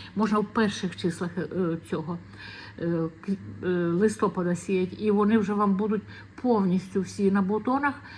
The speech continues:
приготовлені для двору, знаєте. Все, дякую вам. Пишіть коментарі, поширюйте канал мій, якщо є кому вам.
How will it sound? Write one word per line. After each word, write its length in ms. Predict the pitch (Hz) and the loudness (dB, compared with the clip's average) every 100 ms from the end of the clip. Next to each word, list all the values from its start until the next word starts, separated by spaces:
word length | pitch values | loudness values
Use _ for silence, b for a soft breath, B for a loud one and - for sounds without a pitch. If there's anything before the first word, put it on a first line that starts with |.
| B - | B -2
приготовлені 800 | 208 190 185 226 226 214 196 185 | 2 4 2 2 2 2 2 2
для 200 | 175 180 | 2 0
двору, 400 | 165 165 170 175 | -2 -4 -4 -2
знаєте. 560 | 190 196 196 - 185 - - B B B B | 0 0 -2 -4 -10 -10 -20 B B B B
Все, 240 | - 240 | -4 -2
дякую 460 | 202 202 185 175 170 | 2 2 2 -2 -2
вам. 200 | 165 175 B B B - | -2 -4 B B B -4
Пишіть 340 | 214 - 208 | -4 -2 -4
коментарі, 560 | - 190 190 180 190 233 | -4 -4 -2 -2 -2 -2
поширюйте 800 | 240 196 - 214 233 269 254 240 | -2 -4 0 0 2 2 0 -2
канал 480 | 240 220 233 220 202 | 0 4 4 4 2
мій, 180 | 208 | 2
якщо 300 | 208 208 - | 0 -2 -2
є 180 | 202 202 | 2 2
кому 360 | 202 190 196 196 | 0 0 2 4
вам. 220 | 190 | 2